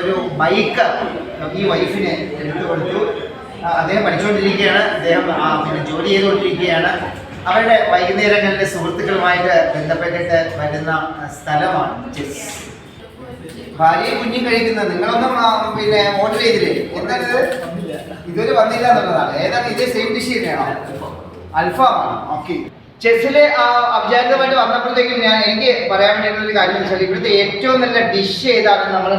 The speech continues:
മുഹമ്മദ് ഷാ എന്ന് പറയുന്ന ഇവിടുത്തെ ആളിൻ്റെ ആളായിട്ടുള്ള ഒരാളുണ്ട് കേട്ടോ. അദ്ദേഹത്തിൻ്റെ അടുത്ത് ഒന്ന് ചോദിക്കാം. എന്താണ് ഇവിടുത്തെ ഏറ്റവും നല്ല, നമ്മുടെ ഇവിടുത്തെ ഏറ്റവും, ചെഫിൻ്റെ ഏറ്റവും നല്ല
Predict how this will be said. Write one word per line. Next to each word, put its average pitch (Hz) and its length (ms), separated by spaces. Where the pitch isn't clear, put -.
മുഹമ്മദ് 175 420
ഷാ 208 60
എന്ന് - 280
പറയുന്ന 180 360
ഇവിടുത്തെ 180 220
ആളിൻ്റെ 185 280
ആളായിട്ടുള്ള 175 420
ഒരാളുണ്ട് 147 540
കേട്ടോ. 151 220
അദ്ദേഹത്തിൻ്റെ 190 500
അടുത്ത് 185 180
ഒന്ന് 170 160
ചോദിക്കാം. 165 480
എന്താണ് 247 280
ഇവിടുത്തെ 220 260
ഏറ്റവും 208 380
നല്ല, 196 180
നമ്മുടെ 214 260
ഇവിടുത്തെ 208 240
ഏറ്റവും, 202 240
ചെഫിൻ്റെ 196 380
ഏറ്റവും 190 400
നല്ല 170 140